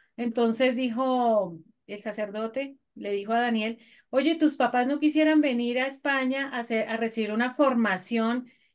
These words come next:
en, en, en, en, en teología del cuerpo?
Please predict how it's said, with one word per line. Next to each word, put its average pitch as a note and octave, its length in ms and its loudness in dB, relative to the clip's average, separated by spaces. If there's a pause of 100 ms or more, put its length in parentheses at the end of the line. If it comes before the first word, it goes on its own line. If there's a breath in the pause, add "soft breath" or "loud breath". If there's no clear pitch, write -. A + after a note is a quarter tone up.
(100)
en, A#3+ 520 2 (120)
en, A3 420 -4
en, F#3+ 680 -6
en, G3 260 -14 (300)
en G#3+ 220 -4
teología G#3+ 440 0
del B3 120 -2
cuerpo? D#4 440 2